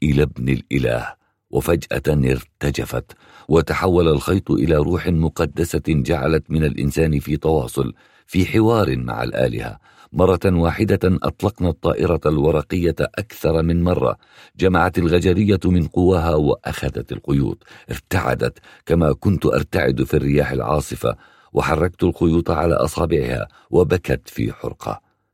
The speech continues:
في مساء ما عدت إلى المنزل لأكتشف أنها رحلت. أضأت الأنوار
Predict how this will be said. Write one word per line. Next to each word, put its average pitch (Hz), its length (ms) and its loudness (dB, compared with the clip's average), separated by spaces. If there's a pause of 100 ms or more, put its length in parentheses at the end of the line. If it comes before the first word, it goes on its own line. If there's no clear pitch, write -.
(240)
في 73 140 0
مساء 67 380 0
ما 85 360 0 (500)
عدت 69 260 -10
إلى 58 220 -8
المنزل 58 480 -4 (280)
لأكتشف 80 640 0
أنها 92 380 2
رحلت. - 560 -4 (600)
أضأت 95 300 4
الأنوار 95 600 2